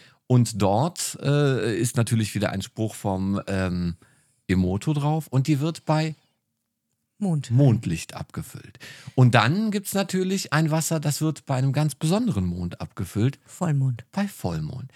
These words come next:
Speaker 2: Ja.
Speaker 1: Auch dieses Quellwasser ist ohne, also es ist ohne Kohlensäure und es ist auch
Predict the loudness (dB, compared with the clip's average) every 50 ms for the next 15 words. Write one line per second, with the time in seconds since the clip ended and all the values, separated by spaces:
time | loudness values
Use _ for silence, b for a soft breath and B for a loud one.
0 | -4 -4 -4 -4 -4 _ -4 -2 -2 -2 -4 -8 -12 -20 _ _ _ _ _ _
1 | _ _ _ 2 2 4 4 2 0 0 2 2 2 4 2 0 0 -2 0 0
2 | 0 0 -2 -4 -6 -10 _ _ -4 -4 -4 -4 -8 -12 -14 -16 _ _ -8 0
3 | 4 4 6 6 4 2 0 0 0 0 -2 -4 -2 0 0 2 0 2 2 2
4 | 2 2 2 0 0 0 0 0 0 0 0 -2 -2 -4 -6 -2 0 2 2 2
5 | 0 -2 -6 -12